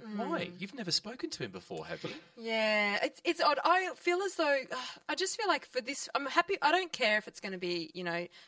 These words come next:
Speaker 1: two hours, forty minutes, but I think there could have been much bigger focus on the really interesting pairing between the appropriation of black culture, which I don't think, like, he did grow up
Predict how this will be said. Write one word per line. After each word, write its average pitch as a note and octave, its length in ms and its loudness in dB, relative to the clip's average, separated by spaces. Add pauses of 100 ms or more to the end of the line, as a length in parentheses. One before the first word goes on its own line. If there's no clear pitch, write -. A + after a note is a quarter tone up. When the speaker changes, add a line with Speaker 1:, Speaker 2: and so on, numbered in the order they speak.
Speaker 1:
two A#3+ 160 0
hours, G3 300 4
forty F3+ 260 -2
minutes, E3+ 320 -4
but - 140 -4
I G#3 60 0
think B3 200 -10
there A#3+ 180 -6
could - 160 -6
have B3 140 -4
been G3 280 0 (420)
much C4+ 260 2
bigger B3 180 2
focus F#3+ 520 0
on G3 320 -6
the G#3 100 -8
really C4 300 0
interesting F#3+ 500 -4
pairing F3+ 420 0
between F3 500 -4 (200)
the G#3 80 -12
appropriation D#4 720 2
of C#4 180 0
black A#3 200 2
culture, C#4 280 2
which F4 200 0
I F#4+ 80 4
don't C#5 220 4
think, F4+ 320 2 (340)
like, D4+ 180 2
he D4+ 140 -2
did F4+ 260 0
grow A#3+ 240 8
up F#3+ 400 2